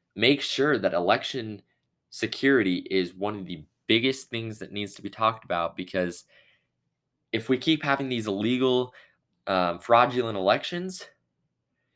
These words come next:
the American people's voices won't be heard and will be represented by, um, elected officials who don't truly serve in the best interest of their constituents.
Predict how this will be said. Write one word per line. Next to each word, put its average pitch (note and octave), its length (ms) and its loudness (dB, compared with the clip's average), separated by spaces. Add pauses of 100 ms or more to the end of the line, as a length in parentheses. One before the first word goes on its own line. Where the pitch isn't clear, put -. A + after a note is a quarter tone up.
(220)
the C3 100 4
American D3 480 4
people's C3 360 -4
voices B2+ 420 0
won't A2 280 -2
be A#2 120 0
heard A#2 500 2 (140)
and B2 100 -2
will B2 160 0
be B2 120 0
represented A#2 800 0 (280)
by, G2+ 560 4 (360)
um, F#2+ 520 0 (1700)
elected A#2+ 360 2
officials A#2 720 0 (240)
who A2 580 2 (200)
don't A#2 260 2
truly A2 720 0 (240)
serve C3 340 4
in A#2+ 80 -2
the A2 60 -6
best A#2 260 4
interest A2+ 480 -2
of G#2+ 120 -4
their G#2+ 100 4
constituents. - 840 -6